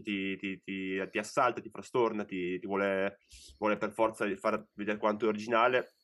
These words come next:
ma alla fin fine, mettendo insieme tutti i pezzi, non è originale per niente perché arriva a una chiusa classicissima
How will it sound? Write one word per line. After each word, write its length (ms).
ma 220
alla 120
fin 240
fine, 460
mettendo 400
insieme 240
tutti 140
i 40
pezzi, 680
non 180
è 100
originale 400
per 160
niente 280
perché 240
arriva 360
a 140
una 200
chiusa 500
classicissima 760